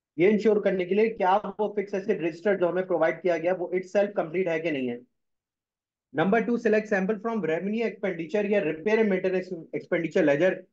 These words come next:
and check whether they were correctly expense out, ठीक है? रेवेन्यू एक्सपेंडिचर या repair and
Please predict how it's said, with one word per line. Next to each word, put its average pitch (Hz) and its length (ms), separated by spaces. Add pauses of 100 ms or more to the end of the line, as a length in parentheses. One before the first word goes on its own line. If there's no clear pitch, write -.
(180)
and 160 200
check 202 280
whether 170 340
they 170 240
were 190 200
correctly 180 420
expense 151 440
out, 113 160 (400)
ठीक 151 120
है? 214 80 (520)
रेवेन्यू 180 360
एक्सपेंडिचर 214 580
या 175 160 (4000)
repair 147 460
and 226 280